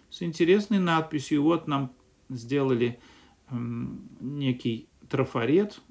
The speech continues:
этой монеты под кальку. Обратите внимание, стоит человек, по Иерусалимскому Талмуду, наверное, это и есть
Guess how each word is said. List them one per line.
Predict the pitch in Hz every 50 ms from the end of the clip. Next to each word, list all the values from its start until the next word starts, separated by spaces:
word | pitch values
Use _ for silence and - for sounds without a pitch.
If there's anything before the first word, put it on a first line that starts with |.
| - _ _ _ _ _
этой | - 156 147 147 156 147
монеты | 139 131 123 120 127 139 127 - 135
под | - - 123 117 -
кальку. | - - 143 156 175 185 180 -
Обратите | 135 113 110 120 120 - - 160 147 135
внимание, | 120 117 123 120 147 185 202 202 190 185 180 180 180 - - - - - _ _
стоит | - - - - 143 139 139 131 123
человек, | - - - 113 113 110 113 151 175 196 196 - - - _ _ _
по | - 139 131
Иерусалимскому | 123 120 120 117 - 131 117 127 131 127 127 - - 123 113
Талмуду, | 110 127 117 117 117 127 123 110 113
наверное, | 113 113 113 117 123 123 117 110 110 110 110 110 117 - _ _ _ _ - - _ _ _ _ _ -
это | 131 123 - 131
и | 120 117
есть | 113 120 139 160 165 165 - - -